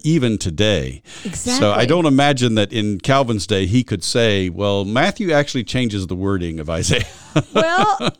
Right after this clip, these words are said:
Speaker 2: I, you know,
Speaker 1: But he kinda gets close to that.
Speaker 2: he, he, he really does. He
Speaker 1: Yeah.
Speaker 2: really does. And I, I thought that was really, um, uh, kinda progressive of him.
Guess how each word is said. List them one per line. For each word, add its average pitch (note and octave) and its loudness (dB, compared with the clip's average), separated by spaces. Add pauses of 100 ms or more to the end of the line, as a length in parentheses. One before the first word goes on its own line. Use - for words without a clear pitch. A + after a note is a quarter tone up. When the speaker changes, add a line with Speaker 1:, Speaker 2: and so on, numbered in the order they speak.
(260)
Speaker 2:
I, D4 -2 (200)
you D4+ -2
know, D4 0
Speaker 1:
But C3 2
he C#3 4
kinda F#3+ 2
gets F3+ 0
close G#3+ 2
to C#3 0
that. F#2 -2
Speaker 2:
he, C#4+ -2
he, D4+ -2
he D#4+ 2
really F4+ 4
does. C4+ 0
He C#4+ -2
Speaker 1:
Yeah. C4 -6
Speaker 2:
really E4 -4
does. D4 0
And C4+ -4
I, C4 -2 (200)
I A#3+ -6
thought C#4 -6
that - -4
was B3 -2
really, A#3 0
um, G3 -8 (840)
uh, A#3+ 0 (120)
kinda B3+ -2
progressive A3 -2
of F3 -2
him. F3+ -2